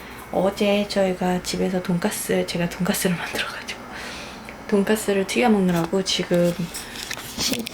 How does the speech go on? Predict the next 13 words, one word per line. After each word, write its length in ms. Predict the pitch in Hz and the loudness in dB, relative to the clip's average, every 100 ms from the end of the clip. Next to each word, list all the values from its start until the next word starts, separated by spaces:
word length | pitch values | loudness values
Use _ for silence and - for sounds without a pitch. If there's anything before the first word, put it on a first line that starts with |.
| - | -4
저 240 | - - - | 0 2 2
가스레인지가 1040 | - 233 - 269 220 196 175 156 170 180 - - - - - | 0 0 2 6 6 4 0 -2 0 -2 -4 -8 -12 -10 -2
또 260 | 214 190 - | 2 2 2
엉망이 540 | - 175 180 226 277 220 | 0 4 6 6 8 6
됐거든요. 680 | 175 - 160 160 190 262 302 | 4 0 -2 0 2 2 2
이거 160 | - | 0
보십시오. 580 | 160 156 - - - - - - - | 0 0 -2 -2 -4 -4 -8 -14 -4
<gasps> 440 | 247 262 254 220 - | 0 0 0 -4 -2
엄청 380 | 185 190 196 190 | -2 2 0 0
지저분해졌죠? 1000 | - 175 170 165 160 156 - 226 269 320 - - - - - - - - - - - - - - - - - - - - - - - - - | 2 2 2 0 0 -2 -2 2 4 2 -6 -16 -16 -16 -16 -16 -16 -16 -18 -18 -18 -16 -14 -14 -16 -16 -16 -16 -16 -12 -10 -10 -12 -16 -6
근데 360 | 180 202 233 - - - | 0 4 4 2 -12 -2
요거를 800 | 180 170 190 185 175 170 208 285 - - - - - - - - - - - - - - - - - - | 0 2 2 2 6 6 8 6 2 -10 -12 -14 -14 -16 -16 -16 -14 -14 -12 -10 -10 -8 -8 -10 -10 -8
바키퍼스 1160 | 156 160 - - - 185 175 - - - - | -6 -6 -4 -4 0 2 2 -2 -6 0 0